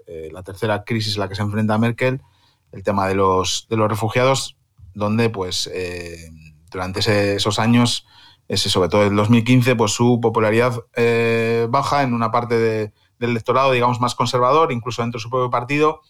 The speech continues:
y las encuestas de intención de voto ponen a Alternative für, für Deutschland, A F D, por primera vez en los dos dígitos, dígitos, ¿no? Renace la, la ultraderecha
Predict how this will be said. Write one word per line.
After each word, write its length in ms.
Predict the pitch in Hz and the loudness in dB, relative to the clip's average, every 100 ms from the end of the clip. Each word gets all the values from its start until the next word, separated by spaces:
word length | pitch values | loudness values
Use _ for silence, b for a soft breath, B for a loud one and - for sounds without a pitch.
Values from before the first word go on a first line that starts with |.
| b _ _ | b _ _
y 160 | 143 | 0
las 180 | 151 104 | 0 0
encuestas 420 | 107 104 120 123 | -4 -2 -2 0
de 40 | 120 | -2
intención 320 | 117 110 120 | -2 -4 -2
de 80 | 117 | 0
voto 260 | 120 127 | 0 -2
ponen 280 | 113 117 117 | -2 -2 -2
a 140 | 110 101 | -4 -6
Alternative 500 | 98 101 98 110 104 | -8 -10 -10 -10 -10
für, 140 | 113 104 _ | -12 -16 _
für 180 | _ 113 | _ -8
Deutschland, 420 | 104 117 - 123 117 | -4 -4 -2 -4 -4
A 80 | |
F 100 | 107 - | -8 -4
D, 120 | 120 | -2
por 180 | 113 101 | 0 -2
primera 260 | 101 107 | -2 0
vez 160 | 117 117 | 0 0
en 100 | 104 | -2
los 180 | 98 92 | -4 -2
dos 360 | 110 113 - b b b b - | -2 -2 -4 b b b b -8
dígitos, 600 | 107 101 82 78 - - | -4 -4 -6 -10 -12 -12
dígitos, 500 | 104 107 95 87 85 | -6 -6 -6 -10 -4
¿no? 220 | 110 117 | 0 2
Renace 440 | 95 95 101 101 104 | 0 -2 -2 0 0
la, 360 | 101 95 92 - | 2 0 -2 -6
la 140 | 101 | -6
ultraderecha 800 | 98 95 95 95 98 113 101 95 | -4 -4 -2 -2 -2 -2 -2 -4